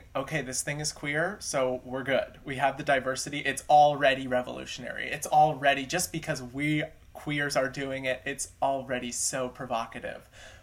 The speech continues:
Which is maybe true to a certain extent, but there is so much diversity within the queer community itself that needs to be uplifted, and I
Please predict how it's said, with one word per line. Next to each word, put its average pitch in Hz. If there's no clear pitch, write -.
Which 247
is 277
maybe 311
true -
to 220
a 202
certain 202
extent, 156
but 151
there 160
is 156
so 165
much 160
diversity 135
within 131
the 131
queer 127
community 127
itself 180
that 127
needs 131
to 135
be 123
uplifted, 117
and 120
I 117